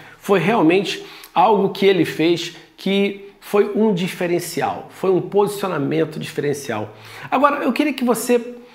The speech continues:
queria te fazer uma pergunta. Você já parou pra pensar o que o barco era para Pedro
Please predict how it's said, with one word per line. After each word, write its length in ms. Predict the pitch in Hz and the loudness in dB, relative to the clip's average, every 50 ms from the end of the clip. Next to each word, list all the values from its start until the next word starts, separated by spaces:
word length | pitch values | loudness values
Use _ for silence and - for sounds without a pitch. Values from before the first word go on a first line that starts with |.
| - - - _ _ _ _ _ | -20 -20 -20 _ _ _ _ _
queria 180 | - - 277 | -4 -2 -2
te 60 | 240 | 0
fazer 180 | - 262 226 214 | 0 0 0 2
uma 160 | 240 233 240 | 0 0 0
pergunta. 420 | - 208 156 139 151 147 143 151 240 | -2 -2 0 0 0 0 -2 -2 -4
Você 180 | 247 - 294 | -6 -6 -6
já 140 | 294 311 294 | -6 -6 -6
parou 220 | 294 240 220 214 185 | -2 -2 0 0 0
pra 100 | 196 - | -2 -4
pensar 800 | - - 143 123 120 - - 156 139 139 139 - - - - _ _ _ _ _ _ _ _ - | -4 -4 -4 -4 -4 -4 -2 -2 -2 -2 -4 -8 -14 -20 -20 _ _ _ _ _ _ _ _ -6
o 100 | 185 156 | -6 -6
que 180 | 160 - - | -4 -2 0
o 60 | 254 160 | 0 0
barco 520 | 127 123 160 170 160 - - - - 143 | 2 2 2 2 2 0 -2 -2 -2 0
era 220 | 151 156 151 143 | 0 0 0 -2
para 260 | 143 - 151 147 127 - | -4 -2 -2 -2 -2 -4
Pedro 640 | - - 160 160 156 135 120 123 110 - - - | -2 2 4 4 4 4 2 -2 -4 -4 -8 -16